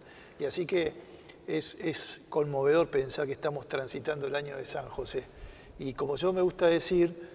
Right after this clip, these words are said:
no solo es contemplar la figura de José, que es una maravilla y que, que tenemos que ser agradecidos porque cuidó a María. Nosotros queremos mucho a la Virgen, ¿no? Y él cuidó a la Virgen, ¿no?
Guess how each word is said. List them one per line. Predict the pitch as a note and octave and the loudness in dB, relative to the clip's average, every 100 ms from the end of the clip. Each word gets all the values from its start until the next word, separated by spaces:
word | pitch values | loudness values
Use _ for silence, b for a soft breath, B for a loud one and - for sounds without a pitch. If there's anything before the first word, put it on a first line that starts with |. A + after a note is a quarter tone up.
| B B B B B B B B B - | B B B B B B B B B -2
no | A#3 | 0
solo | B3+ A#3 | 6 6
es | - | 6
contemplar | E3 C#3+ D#3+ C3 F3 | 0 0 -2 4 4
la | E3+ D3+ | 4 2
figura | D#3+ D#3 E3+ D#3+ | 0 2 6 6
de | D3 | 6
José, | D#3 D3+ D#3+ C#3+ D#3+ F#3+ - - - | 2 0 4 4 4 -2 -14 -16 -10
que | C#3+ | -4
es | C3 | -4
una | D#3 C3+ | -4 -4
maravilla | C3 C3+ D3 D#3 D3+ C3+ D3 | 0 4 4 4 2 2 0
y | B2 | 0
que, | C#3 B2+ B2 | 0 0 0
que | - C3 | -4 -6
tenemos | - C#3 D3 | -4 -4 -4
que | - C3 | -6 -6
ser | D3+ | 0
agradecidos | C#3+ C3+ C3 - D#3+ D3 C#3+ - B B B - | 0 0 0 0 -2 2 0 0 B B B -10
porque | C#3+ D3 | -8 -6
cuidó | - C#3+ D3+ | -4 2 4
a | D#3 | 6
María. | D3 F3+ D3+ | 4 2 2
Nosotros | - F#3 - | 4 2 4
queremos | D#3 D#3+ D#3 | 0 0 0
mucho | E3 D#3 D3 | -2 0 0
a | |
la | C3 | 2
Virgen, | C3+ B2+ A2+ B2+ | 0 -2 -8 -10
¿no? | C#3 E3+ - B B B | -10 -12 -16 B B B
Y | D3+ D3+ | 0 4
él | E3 E3+ E3 - | 4 4 -2 -6
cuidó | D3+ C#3 D#3+ F3+ | -4 2 6 6
a | D3 | 6
la | C3 | 2
Virgen, | C3 A#2+ - - - | -2 -4 -8 -16 -16
¿no? | - | -18